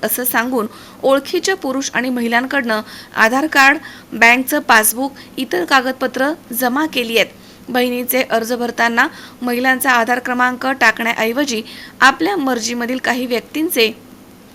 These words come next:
आधार क्रमांक आणि पासबुक खाते क्रमांक टाकले.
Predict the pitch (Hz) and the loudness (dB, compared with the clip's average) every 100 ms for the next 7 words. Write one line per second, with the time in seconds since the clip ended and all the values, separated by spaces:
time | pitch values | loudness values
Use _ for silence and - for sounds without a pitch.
0 | - - 233 220 330 339 302 294 294 294 | -20 0 4 6 4 0 0 0 2 2
1 | 269 269 254 247 240 302 - 262 247 240 | 2 0 2 2 0 -6 -4 -4 -4 -4
2 | 240 233 240 240 262 247 208 220 | -2 -2 -4 -4 0 0 0 -2